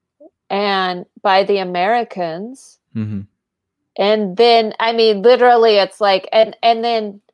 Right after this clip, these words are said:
Speaker 1: you know, people are moved. They're moved from their islands. They've just seen battles. They have been in dugout holes,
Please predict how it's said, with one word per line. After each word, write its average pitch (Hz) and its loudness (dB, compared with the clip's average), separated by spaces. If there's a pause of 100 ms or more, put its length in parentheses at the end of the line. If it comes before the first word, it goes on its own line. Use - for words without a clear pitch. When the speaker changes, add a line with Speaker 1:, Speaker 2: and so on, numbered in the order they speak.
(420)
Speaker 1:
you 226 -6
know, 208 -4
people 233 -4
are 180 -2 (160)
moved. 220 -4 (760)
They're 175 -6
moved 247 -4
from 220 -4
their 202 -4
islands. 208 -2
They've 185 -6
just 240 -6
seen 214 -10
battles. 190 -4
They 190 -4
have 196 -10
been 202 -6
in 175 -12 (1080)
dugout 233 2
holes, 214 -6